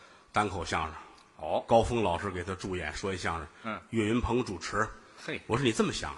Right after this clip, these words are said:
Speaker 1: 就是我们几个人演出，你来助演就可以了。”
Speaker 2: 嗯。哎，啊？<laughs> 那谁的专场啊，这是？
Speaker 1: 你要这么想，你心里就踏实了。
Speaker 2: 哎，就能放松了。
Speaker 1: 啊，后天有时间，大伙儿都来，来捧场来啊。
Speaker 2: 得嘞，谢谢您吧，
Speaker 1: 谢谢各位。
Speaker 2: 您多捧。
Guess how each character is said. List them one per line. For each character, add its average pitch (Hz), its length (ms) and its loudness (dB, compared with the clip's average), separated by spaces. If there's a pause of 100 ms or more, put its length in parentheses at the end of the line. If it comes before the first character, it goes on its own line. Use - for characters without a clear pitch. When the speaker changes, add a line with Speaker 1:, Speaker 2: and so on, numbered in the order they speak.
Speaker 1:
就 120 100 -6
是 110 60 -2 (100)
我 85 100 -4
们 180 140 2
几 139 180 0
个 98 60 2
人 110 140 6
演 85 180 0
出， 110 260 -2
你 107 220 -2
来 117 260 2
助 190 160 4
演 101 380 -4
就 120 120 0
可 101 140 -4
以 82 60 -6
了。” 73 160 -10
Speaker 2:
嗯。 110 140 0
哎， - 60 -8
啊？ 202 480 12 (400)
<laughs> - 500 -8
那 254 100 12
谁 262 380 10
的 330 160 10
专 220 260 8
场 107 340 8
啊， 117 80 -2
这 135 80 0
是？ 123 60 4
Speaker 1:
你 - 0 -
要 117 100 2
这 - 140 4
么 226 100 8
想， 113 320 4
你 110 60 4
心 123 180 0
里 113 60 4
就 101 80 0
踏 107 320 2
实 101 60 -12
了。 87 60 -12 (180)
Speaker 2:
哎， - 180 4
就 170 140 0
能 196 120 0
放 247 240 2
松 285 280 -6
了。 160 60 -12 (140)
Speaker 1:
啊， 107 280 6 (240)
后 117 120 2
天 120 140 2
有 98 140 0
时 117 200 -2
间， 113 140 2
大 101 140 6
伙 95 80 -4
儿 87 120 -4 (560)
都 104 100 -4
来， 98 320 2
来 92 100 0
捧 92 240 6
场 92 220 0
来 90 180 -4
啊。 110 160 6
Speaker 2:
得 110 180 0
嘞， 120 140 -6
谢 123 280 6
谢 95 80 -4
您 101 200 -2
吧， 101 140 -2
Speaker 1:
谢 120 120 10
谢 107 60 6
各 98 160 0
位。 95 80 -2 (180)
Speaker 2:
您 135 160 2
多 139 180 6
捧。 107 160 0